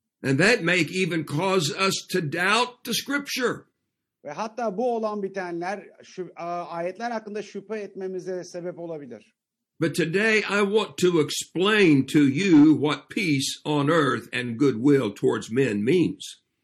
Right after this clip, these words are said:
Speaker 2: Ama bugün size şunu <clears throat> anlatmak istiyorum ki, yani, dünyada huzur ve insanlara karşı iyiliğin ne anlama geldiğini söyleyeceğim.
Speaker 1: It is a personal thing. It's not global.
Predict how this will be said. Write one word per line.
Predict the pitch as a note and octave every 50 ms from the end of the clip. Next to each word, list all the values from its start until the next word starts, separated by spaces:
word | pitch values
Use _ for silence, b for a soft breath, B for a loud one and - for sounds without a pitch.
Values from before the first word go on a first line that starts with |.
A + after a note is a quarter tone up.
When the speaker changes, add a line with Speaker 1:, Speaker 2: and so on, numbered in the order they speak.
| _ _ _ -
Speaker 2:
Ama | - D#3+ F#3 G3+ G3+
bugün | A#3+ A#3+ A3+ A#3
size | A3 G3+ A3 G#3 G3
şunu | F3+ G#3 G#3+ A3 A3
<clears throat> |
anlatmak | F3 E3+ G3+ F#3+ - - - - _
istiyorum | _ - G3+ G#3+ A#3 A3
ki, | A3 G3+
yani, | G3 F#3 F3 F3 E3+ E3+ D#3+
dünyada | D3+ E3+ E3+ E3+ F3 F#3 G3 G3+ A3+ A3
huzur | G3 D3 E3 G3 F#3+ E3+ G3 G3+ F#3
ve | G3 F#3
insanlara | F#3 F#3 F3+ F#3+ F3+ F3+ F#3+ G3+ G#3 G#3+
karşı | G#3+ G3+ F#3 F3+ - F3
iyiliğin | - D#3 F3 F3+ F3+ F#3+ G3+ G3
ne | F#3+ F#3+
anlama | F#3+ G3 F#3+ F#3 F#3
geldiğini | F3+ F#3 F3 E3 D#3+ E3+ E3+ -
söyleyeceğim. | E3 D#3+ C#3 A#2+ A2+ A2+ G#2 _ _ _ _ _ _ _ _ _ _ _ _ -
Speaker 1:
It | - F3+ F#3+
is | F3+ G3 G3 D#3+ G3
a | F#3+ F3+ E3 F3 - -
personal | - A3+ B3 B3+ A3 - - B3+ A#3+ A#3 G#3+ G3+ F#3+ D#3 A#2+ G#2+ - _ _ _ - -
thing. | G3 G3 F3 D3 A#2+ G2 F2 F2+ A2
It's | D3 C#3+ C#3+ - -
not | E3 E3+ F3 F#3+ G#3 G#3 G3+ G3 - _ _ _ -
global. | C3+ D3 D#3+ D#3 C#3 B2 G2 - F2+ D#2+ C#2+